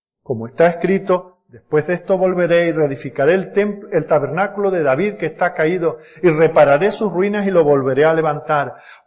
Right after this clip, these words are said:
para que el resto de los hombres busque al Señor. Y todos los gentiles sobre los cuales es invocado mi nombre", dice el Señor, "que hace conocer todo esto desde tiempos antiguos".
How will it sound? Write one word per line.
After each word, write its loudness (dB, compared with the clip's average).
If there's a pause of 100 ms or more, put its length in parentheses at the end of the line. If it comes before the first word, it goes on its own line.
para 10
que 8
el 8
resto 4
de 8
los 4
hombres 4 (160)
busque 4
al 8
Señor. -2 (400)
Y 2
todos 8
los 6
gentiles 4
sobre 2
los 2
cuales 0
es -6
invocado 0
mi 0
nombre", -2 (340)
dice -2
el 0
Señor, -2
"que 4
hace 4
conocer 0
todo 0
esto -2 (240)
desde -10
tiempos -16
antiguos". -20